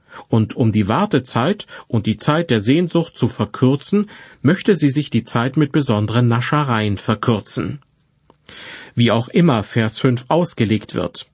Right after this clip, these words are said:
also als eine geschehene Tatsache oder als Wunsch oder Verlangen, deutlich wird auf jeden Fall, dass sich hier zwei Menschen in einer intensiven Beziehung befinden. Sie ist fast krank vor Verlangen nach ihm,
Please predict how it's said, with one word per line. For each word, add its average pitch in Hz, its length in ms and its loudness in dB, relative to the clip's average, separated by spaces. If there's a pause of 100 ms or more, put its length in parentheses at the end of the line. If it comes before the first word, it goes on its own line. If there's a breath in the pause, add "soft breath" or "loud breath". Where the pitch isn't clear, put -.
(140)
also 104 400 0 (220 loud breath)
als - 220 -6
eine 101 380 -2
geschehene 143 640 2
Tatsache 143 720 0 (220 loud breath)
oder 117 300 2
als 110 280 -4
Wunsch 165 500 0 (100)
oder 101 200 -2
Verlangen, 143 580 0 (440 soft breath)
deutlich 123 500 0 (220 loud breath)
wird 143 220 0
auf 120 140 0
jeden 151 280 2
Fall, 127 340 0 (300 loud breath)
dass 131 180 0
sich 143 120 -2
hier 180 260 0
zwei 120 340 0
Menschen 117 640 2
in 117 160 2
einer 110 320 0
intensiven 113 800 2
Beziehung 110 580 0
befinden. 113 680 -2 (540 soft breath)
Sie 135 460 2
ist 123 300 0
fast 113 400 -4
krank 117 320 -2
vor 110 220 -2
Verlangen 117 420 0
nach 123 180 0
ihm, 123 400 2